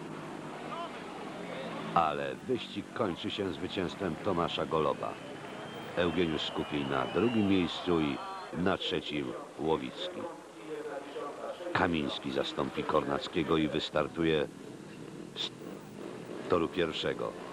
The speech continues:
Krakowski, Golob i Jankowski. Kamiński.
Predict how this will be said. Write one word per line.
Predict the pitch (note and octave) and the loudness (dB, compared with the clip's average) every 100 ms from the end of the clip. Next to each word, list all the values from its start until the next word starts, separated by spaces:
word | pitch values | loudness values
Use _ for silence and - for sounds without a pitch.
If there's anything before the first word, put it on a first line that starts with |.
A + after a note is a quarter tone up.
| - - - - - | -8 -8 -10 -6 2
Krakowski, | F2 F#2 G2 - - - - - - - C#2 C2 | 4 4 2 0 -2 -6 -6 -8 -10 -10 -8 4
Golob | A#2 A2+ G2+ | 8 8 6
i | A2 | 4
Jankowski. | A2 G2+ F2 - - - - B1+ B1+ B1+ B1+ B1+ B1 B1 B1+ B1 B1+ B1+ C2 C2 C#2+ B1 B1+ C2 B1+ C2 - D#2 D2 - - C#3 C#3 - C#2 C2 | 4 4 2 2 -6 -8 -8 -10 -8 -8 -8 -8 -10 -8 -8 -8 -8 -8 -8 -8 -8 -8 -8 -8 -8 -8 -8 -8 -8 -8 -6 -4 -4 -4 -4 0
Kamiński. | C3+ B2 A#2 E2 C2+ - - | 6 8 10 8 4 0 -2